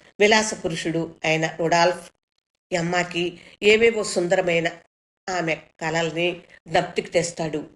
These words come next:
మార్కెట్ రోజున రొడాల్ఫ్ని ఎమ్మ మళ్ళా చూస్తుంది. ఆ పైన ఆమె ఆరోగ్యానికై ప్రతిరోజు గుర్రం మీద షికారుకి తీసుకెళ్తుంటాడు రొడాల్ఫ్. షికార్తో ప్రారంభమైన వారి పరిచయం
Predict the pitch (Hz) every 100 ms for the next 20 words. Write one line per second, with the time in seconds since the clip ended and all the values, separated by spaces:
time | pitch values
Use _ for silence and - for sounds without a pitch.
0 | _ _ _ _ 196 220 - 247 247 185
1 | 175 170 175 180 185 170 190 175 175 175
2 | 175 - 175 160 175 175 160 160 175 160
3 | 156 - 147 156 151 _ _ _ _ _
4 | - 190 185 190 175 180 170 175 180 -
5 | - _ 196 185 185 - - 170 185 196
6 | 185 185 175 175 175 180 175 - 180 175
7 | 185 180 175 180 175 - - - 208 233
8 | 269 240 196 185 185 190 190 175 185 190
9 | 190 180 180 185 175 175 170 165 170 160
10 | 175 180 - _ - 170 165 165 151 -
11 | - _ _ _ - - 196 185 175 180
12 | 170 - 175 170 175 175 170 165 165 -
13 | _ 170 165 165 160 220 226 165 170 165